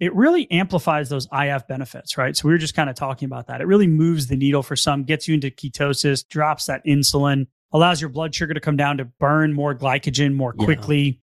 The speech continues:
Speaker 1: So you're not just
Speaker 2: Brain
Speaker 1: stuck.
Speaker 2: fog.
Speaker 1: Yeah, brain fog, cognitive improvement, more energy,
Speaker 2: Mm-hmm.
Speaker 1: and less hunger after a few days, right? And then we already mentioned that it automatically puts you in a deficit. It's hard to consume an entire day's worth of calories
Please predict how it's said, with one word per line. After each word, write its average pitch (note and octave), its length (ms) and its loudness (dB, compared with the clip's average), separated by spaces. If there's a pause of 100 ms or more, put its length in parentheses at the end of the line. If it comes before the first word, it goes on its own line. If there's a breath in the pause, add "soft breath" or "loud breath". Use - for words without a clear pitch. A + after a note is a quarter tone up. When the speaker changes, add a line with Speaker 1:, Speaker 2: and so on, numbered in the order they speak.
Speaker 1:
So - 120 2
you're D3+ 60 6
not D3 160 2
just A#2 100 -2
Speaker 2:
Brain A2+ 80 0
Speaker 1:
stuck. D3 220 2
Speaker 2:
fog. A#2 240 -12 (280)
Speaker 1:
Yeah, F#3+ 220 4
brain D#3+ 380 -2
fog, D#3+ 400 0
cognitive D#3+ 400 -4
improvement, D#3 560 0
more F3 340 2
energy, D#3+ 640 0 (160)
Speaker 2:
Mm-hmm. G3+ 60 2 (180)
Speaker 1:
and G#3 220 4
less F3 300 0
hunger F#3 360 -6
after C3+ 300 -12
a C3 60 -6
few C#3 160 -4
days, C3 320 -8
right? D3 240 2
And F3 120 2
then F3 120 2
we E3+ 100 4
already F3+ 240 2
mentioned E3 400 -2
that D3 160 -4
it C#3+ 220 -10
automatically D#3+ 600 0
puts D#3 240 -8
you D#3 60 -2
in D3 80 -2
a C#3 60 -2
deficit. D3 680 0
It's D#3+ 140 -4
hard F#3+ 280 2
to F3 40 -14
consume E3+ 360 -6
an D#3+ 80 -2
entire D3+ 340 -2
day's D3 260 -2
worth D3 160 -8
of C3+ 120 -14
calories C#3+ 580 -2